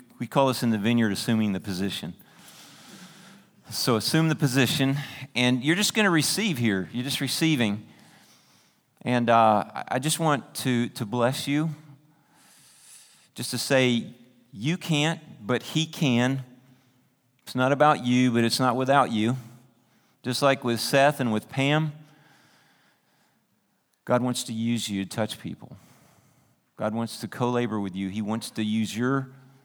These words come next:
your body, your mind, your mouth, your hands, your eyes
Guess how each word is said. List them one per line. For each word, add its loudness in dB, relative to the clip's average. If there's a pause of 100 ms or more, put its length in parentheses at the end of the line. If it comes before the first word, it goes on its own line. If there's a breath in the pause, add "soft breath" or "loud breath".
(340 soft breath)
your -2
body, 2
your 0
mind, 2
your 0
mouth, 2
your -2
hands, 0
your -2
eyes 0